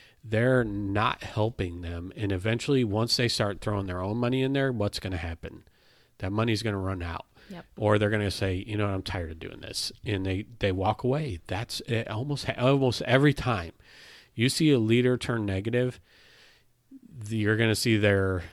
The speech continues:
Speaker 1: the people that they're leading start going the other direction.
Speaker 2: Exactly. You need to be a part of the solution, and you need to be a resource for your people, that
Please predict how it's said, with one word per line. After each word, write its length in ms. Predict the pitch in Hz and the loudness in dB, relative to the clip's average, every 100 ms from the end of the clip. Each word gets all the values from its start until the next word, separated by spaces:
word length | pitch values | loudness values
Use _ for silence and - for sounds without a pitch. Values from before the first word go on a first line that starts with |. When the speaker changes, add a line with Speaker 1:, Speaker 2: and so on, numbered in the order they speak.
| - | -10
Speaker 1:
the 160 | 131 | -8
people 320 | - 120 110 110 | 0 2 4 4
that 180 | 104 | 4
they're 160 | 110 101 | 4 2
leading 480 | 98 107 120 120 120 - - - - | 2 2 2 0 -6 -14 -20 -20 -12
start 300 | - 120 104 | 0 2 2
going 220 | 104 98 | 2 -2
the 100 | 95 | -2
other 180 | 90 85 | -2 -4
direction. 480 | 82 87 90 - - | -6 -8 -8 -10 -12
Speaker 2:
Exactly. 540 | 202 - 170 - 165 | -12 -12 -14 -10 -10
You 240 | 160 196 208 | -10 -8 -6
need 160 | 233 | -4
to 100 | 240 233 | -4 -4
be 40 | |
a 60 | 208 | -6
part 380 | - 196 190 180 | -4 -2 -2 -2
of 140 | 180 | -8
the 80 | 170 | -8
solution, 760 | - 180 180 190 - 214 208 - - - - | -8 -8 -6 -6 -4 -4 -4 -8 -18 -20 -8
and 200 | 202 208 | -6 -4
you 80 | 208 | -4
need 160 | 208 | -6
to 80 | 202 | -6
be 140 | 185 | -6
a 80 | 175 | -6
resource 920 | 180 196 214 214 - 175 170 160 - - | -6 -8 -6 -6 -4 -2 -2 -4 -8 -10
for 160 | - 180 | -8 -8
your 240 | 175 190 | -6 -8
people, 640 | - 165 - 202 226 247 - - _ _ _ - | -8 -12 -6 -4 -2 -4 -8 -20 _ _ _ -10
that 180 | 190 | -10